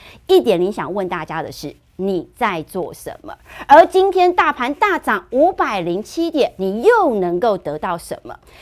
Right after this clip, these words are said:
因为你在两天之前你有做动作，今天的大涨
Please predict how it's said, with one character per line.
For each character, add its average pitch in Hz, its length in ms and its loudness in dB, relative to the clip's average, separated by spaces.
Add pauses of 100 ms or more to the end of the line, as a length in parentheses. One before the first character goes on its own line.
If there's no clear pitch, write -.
(140)
因 330 140 6
为 392 100 8
你 240 140 2
在 269 140 4
两 185 180 0
天 247 180 -2
之 247 140 -8
前 190 180 -2
你 208 80 -4
有 226 140 -4
做 226 180 -4
动 233 180 -4
作， 226 280 0 (400)
今 359 360 8
天 339 320 4
的 247 140 2
大 220 260 -2
涨 - 160 -8